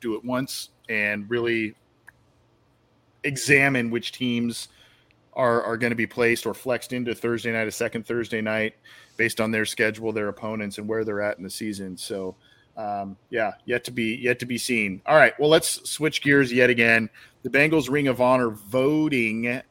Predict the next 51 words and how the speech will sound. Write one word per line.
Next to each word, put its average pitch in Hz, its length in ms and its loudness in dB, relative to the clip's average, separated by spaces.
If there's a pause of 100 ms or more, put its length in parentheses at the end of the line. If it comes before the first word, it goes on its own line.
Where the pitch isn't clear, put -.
(140)
started 120 1080 0
three 202 220 -2
days 131 240 4
ago, 90 240 -10 (420)
and 117 800 -8
I'm 135 160 -6
gonna 143 160 -4
pull 135 300 -4
up 127 160 -4
here. 107 420 -6 (560)
I 131 60 -6
think 202 200 -2
we've 190 140 -8
talked 165 280 4
about 135 200 2
this 127 160 -4
a 147 60 -4
little 170 440 0
bit 104 320 -6 (460)
because 127 480 -6
when 131 140 -8
they 123 120 -4
said, 139 300 -2
"Here 123 260 -4
are 120 60 -4
the 117 100 -8
nominees," 113 540 -6
but 113 180 -6
officially 131 500 -4
voting 117 480 -4 (360)
has 127 240 -4
started, 113 380 -2
and 117 80 -6
this 127 180 -6
is 117 120 -8
on 120 300 -4
Bengals 117 440 -6
dot 107 320 -2
com. 131 400 -2
I'll 113 100 -2
maybe 123 240 -6
go 113 160 -4
full 113 260 -4
screen 101 320 -8
with 92 140 -8
this 95 180 -6
so 101 140 -6
everybody 101 340 -8
can 98 140 -12
maybe 101 220 -8
see, 104 520 -6